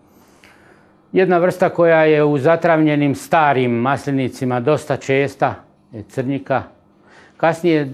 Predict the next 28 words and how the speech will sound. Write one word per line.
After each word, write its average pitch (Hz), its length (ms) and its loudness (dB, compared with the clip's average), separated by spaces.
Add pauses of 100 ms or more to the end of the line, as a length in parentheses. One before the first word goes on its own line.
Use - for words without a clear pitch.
(140)
e, 139 180 -2
tu 156 220 -2
bude 143 240 2
ovako 135 320 0
mjehur 127 640 0
koji 123 220 -2
ima 127 200 -2
crne, 127 500 -2 (560)
crne, 123 460 -2
ovaj, 120 540 0
sjemenke. 127 760 -2 (340)
Te 165 100 0
su 156 100 -8
sjemenke 160 540 0
odličan 151 600 -2
posjep 135 400 -4
za 123 100 -4
peciva. 82 560 -8 (960)
Isprobajte, 110 640 -4
to, 120 280 -2 (360)
to 147 120 0
vam 151 200 2
je 135 120 2
u 135 100 2
rangu 147 380 2
jednog 135 340 0
sezama 135 540 0
ili 123 360 -2